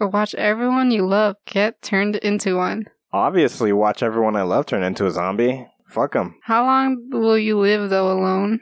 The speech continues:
Speaker 2: The world isn't alone. Just the people I care about.
Speaker 1: But, like, if everyone just turns into zombies and you're the last human.
Speaker 2: Then I'm living I Am Legend, and it also depends what kind of zombies we're
Speaker 1: You
Speaker 2: talking.
Speaker 1: live forever?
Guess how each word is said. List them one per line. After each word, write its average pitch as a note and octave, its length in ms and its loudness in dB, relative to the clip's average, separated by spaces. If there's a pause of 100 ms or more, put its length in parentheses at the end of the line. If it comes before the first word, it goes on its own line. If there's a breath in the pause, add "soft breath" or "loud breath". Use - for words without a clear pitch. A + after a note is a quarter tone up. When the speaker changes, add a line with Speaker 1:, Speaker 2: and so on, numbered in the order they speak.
Speaker 2:
The A3 80 0
world F#3+ 420 0
isn't G#2 180 -2
alone. G2 540 0
Just - 200 -4
the - 60 -6
people A#2+ 340 0
I G2 80 0
care C3 280 2
about. F2 360 -2 (200)
Speaker 1:
But, A3+ 260 0
like, G#3 260 -2 (260)
if A#3+ 160 0
everyone A3+ 580 0
just G3 200 -2
turns G3+ 240 0
into G3 240 -2
zombies F#3 480 -2
and G3 100 -2
you're G3 160 0
the F#3+ 140 -2
last G3 240 -2
human. G3+ 580 -2 (140)
Speaker 2:
Then D#3 320 0
I'm D#3 140 2
living E3 260 2
I D#3 60 4
Am D3+ 180 2
Legend, D3+ 360 0
and A2 140 2
it B2 60 4
also C3+ 260 2
depends C#3 420 0
what B2+ 180 0
kind C3 220 -2
of G#2+ 120 -2
zombies A#2 340 -2
we're G#2+ 80 2
Speaker 1:
You A#2 80 0
Speaker 2:
talking. A3 280 0
Speaker 1:
live - 80 -2
forever? A3+ 600 -2